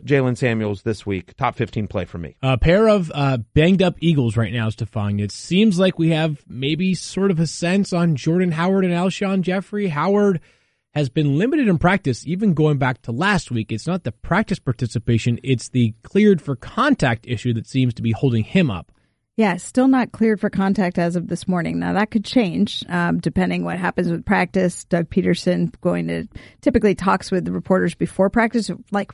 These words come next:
Speaker 3: right while we're on the podcast. So if we find out during the show, we will let you know. But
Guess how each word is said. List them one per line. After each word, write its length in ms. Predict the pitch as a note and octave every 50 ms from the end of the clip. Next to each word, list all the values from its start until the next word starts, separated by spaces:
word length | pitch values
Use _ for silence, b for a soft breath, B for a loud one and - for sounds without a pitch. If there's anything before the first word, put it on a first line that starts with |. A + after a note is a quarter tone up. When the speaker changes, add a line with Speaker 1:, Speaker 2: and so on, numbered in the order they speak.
| - -
Speaker 3:
right 240 | G3+ G#3+ G3+ F#3+
while 240 | - F#3+ F#3+ F#3+ G3
we're 140 | F#3+ G3 -
on 160 | F3+ F#3+ G3
the 80 | F#3+ F#3+
podcast. 460 | - F3+ F#3 G3+ G3 - A3+ A#3+ A3+
So 100 | - F3
if 80 | - -
we 80 | -
find 280 | - - F#3+ G3 F#3+ F#3+
out 200 | F#3+ F3+ F3 -
during 320 | F#3+ F#3 F#3+ F#3+ G3 F#3+
the 80 | F#3 F3+
show, 320 | - - F#3 F3+ F#3 A3
we 160 | C4 B3+ G3+
will 100 | F#3+ F#3
let 160 | F#3 F#3+ - -
you 140 | F#3 F#3+
know. 260 | F#3 F3+ F3+ F#3 G3+ G3+
But 300 | - G3 F3+ F3 -